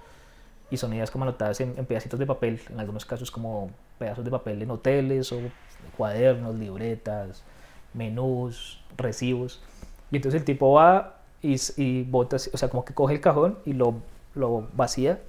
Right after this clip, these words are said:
encima de la cama y quedan así como amontonados todos los papelitos, ¿no? Entonces el tipo dice, "Cada vez que yo quiero hacer una película, simplemente como que cojo un papel, lo leo, y si en el momento se me ocurre la forma de darle continuidad a esa historia, es decir, de seguirla desarrollando,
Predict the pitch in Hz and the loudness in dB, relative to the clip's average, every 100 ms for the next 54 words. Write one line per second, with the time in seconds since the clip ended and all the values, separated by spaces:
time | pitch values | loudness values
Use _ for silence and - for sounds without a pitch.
0 | - 139 117 - 107 113 123 - 98 90 | -12 -8 -6 -6 -4 -2 -2 -4 -6 -8
1 | - 110 104 107 107 107 110 117 110 101 | -8 -6 -6 -8 -10 -8 -8 -8 -8 -8
2 | 92 107 107 113 104 98 - 113 135 - | -10 -12 -10 -8 -8 -10 -12 -16 -16 -16
3 | - - - - 147 151 147 147 156 156 | -20 -20 -8 -4 -2 0 0 4 6 6
4 | 180 175 175 180 180 175 156 143 156 170 | 4 2 4 4 2 2 0 0 0 0
5 | 156 135 143 143 143 156 139 - 135 139 | 0 0 2 2 -2 -2 -4 -2 2 2
6 | 139 139 160 190 - - - - - - | 2 4 6 6 0 -16 -20 -20 -20 -20
7 | - - 139 131 123 156 185 262 - - | -20 -6 2 4 6 8 6 4 -6 -20
8 | - - - - - 165 156 147 147 147 | -20 -20 -20 -20 -4 -2 0 0 0 0
9 | 160 190 220 175 - 175 175 196 208 190 | 2 4 4 4 6 6 10 8 8 6
10 | 156 147 156 170 180 156 147 165 170 180 | 6 6 6 8 8 8 6 4 2 2
11 | 185 170 135 143 139 139 156 127 123 123 | 4 4 4 2 2 0 2 2 2 2
12 | 120 123 147 151 165 170 156 127 131 170 | 0 0 2 6 6 8 6 6 6 2